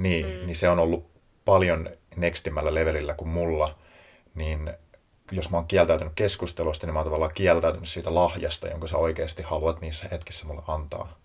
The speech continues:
Speaker 2: Mm.
Speaker 1: Niin tää on ollut semmonen suuri oivallus mulle.
Speaker 2: Mm.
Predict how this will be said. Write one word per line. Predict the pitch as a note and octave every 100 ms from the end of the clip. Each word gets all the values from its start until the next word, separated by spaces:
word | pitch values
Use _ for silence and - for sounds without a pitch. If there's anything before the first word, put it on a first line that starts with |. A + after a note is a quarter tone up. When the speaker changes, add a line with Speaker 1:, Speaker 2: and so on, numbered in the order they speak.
| -
Speaker 2:
Mm. | A#3 G3+ F#3 F3+ F3 _ _ _ _ _ _ _ _ _ _ _
Speaker 1:
Niin | D#2 D2 D2+ D2 - -
tää | D#2+ D2
on | C#2+
ollut | - -
semmonen | D2 D2+ D#2
suuri | - D#2+ -
oivallus | D#2+ D2+ D2+ D#2 -
mulle. | D#2 D#2+ E2 _
Speaker 2:
Mm. | A#3 G#3 F#3+